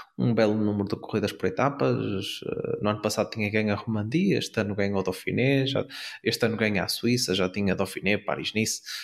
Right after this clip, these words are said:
eh, outras corridas importantes no, no seu palmarés, claro, para além do, do, eh, do, do Tour de France, mas foi uma volta à Suíça marcada,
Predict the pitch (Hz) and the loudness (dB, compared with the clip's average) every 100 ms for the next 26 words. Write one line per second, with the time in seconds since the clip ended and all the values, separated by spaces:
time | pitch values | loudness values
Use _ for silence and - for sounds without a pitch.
0 | - - 90 78 58 98 - 101 - 110 | -10 0 2 2 0 -2 -4 -8 -6 -4
1 | 98 98 101 101 - 98 - - 95 92 | -2 -4 -6 -6 -4 -2 -2 -4 -8 -8
2 | 101 - 104 101 101 123 - - 104 110 | -6 -2 -2 0 0 0 -2 0 -2 -2
3 | - 95 101 98 - - - - - _ | -4 -4 -4 -12 -12 -10 -10 -10 -16 _
4 | - 110 107 104 101 101 98 98 101 - | -2 2 4 4 2 0 -4 -8 -14 -18
5 | - _ _ - - 104 98 - - 113 | -20 _ _ -8 -2 0 -2 -4 -4 -2
6 | - 113 - - 123 127 - - - - | 0 -2 -2 0 2 0 -2 -8 -12 -12
7 | - 147 - 147 147 151 151 135 135 139 | -2 2 2 2 4 4 4 4 2 2
8 | 139 135 - 147 147 - 151 151 156 156 | 2 0 0 2 2 4 4 6 4 2
9 | - 139 143 143 | 2 2 2 -2